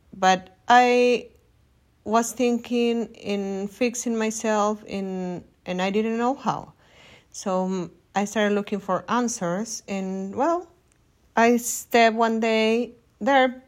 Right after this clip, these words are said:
uh, before going to the gym. Uh, my first time <laughs> in that studio, well, <clears throat> it's not studio because, it, uh, as I mentioned, it was very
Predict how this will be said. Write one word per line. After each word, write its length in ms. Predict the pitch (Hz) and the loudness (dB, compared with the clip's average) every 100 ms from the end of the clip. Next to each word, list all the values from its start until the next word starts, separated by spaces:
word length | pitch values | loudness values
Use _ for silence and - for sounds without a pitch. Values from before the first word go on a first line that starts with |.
| _ _ - - | _ _ -20 -4
uh, 220 | 196 190 | 0 0
before 460 | 180 190 196 196 185 | 0 -4 -2 0 0
going 280 | 185 180 185 | 0 -2 -2
to 120 | 185 | -4
the 100 | 170 | -6
gym. 340 | 165 175 139 170 _ _ _ _ _ _ _ _ _ - - _ _ _ _ _ _ _ - 226 | -4 -4 -6 -12 _ _ _ _ _ _ _ _ _ -20 -20 _ _ _ _ _ _ _ -2 6
Uh, 460 | 220 208 208 202 | 8 8 8 8
my 220 | 214 208 220 | 6 4 4
first 540 | 233 220 220 220 - | 2 4 4 0 -2
time 520 | 233 202 196 202 220 226 - - - - _ _ _ - | 2 2 2 2 -2 -6 -16 -20 -20 -20 _ _ _ -6
<laughs> 320 | 208 190 - | -6 -6 0
in 360 | 208 196 185 175 | 2 4 0 2
that 240 | 175 180 | 2 2
studio, 520 | - 214 196 190 185 | -2 0 0 2 2
well, 380 | 180 185 180 185 - | 4 4 2 0 2
<clears throat> 60 | 302 | 4
it's 920 | - 269 269 196 175 156 - 190 185 | 4 6 6 6 2 -4 -4 -6 -2
not 180 | 180 175 | -4 -4
studio 540 | - - 185 175 170 | -6 -6 -4 0 0
because, 460 | 165 165 170 - 170 | -2 -6 -12 -10 -8
it, 160 | 151 - | -10 -8
uh, 180 | - 151 - | -4 -4 -6
as 160 | 170 - | -12 -6
I 120 | 170 | -6
mentioned, 500 | 170 165 165 - 165 | -4 -4 -4 -6 -6
it 60 | 156 | -4
was 200 | 156 160 | -6 -8
very 480 | - 190 180 170 | 0 2 4 2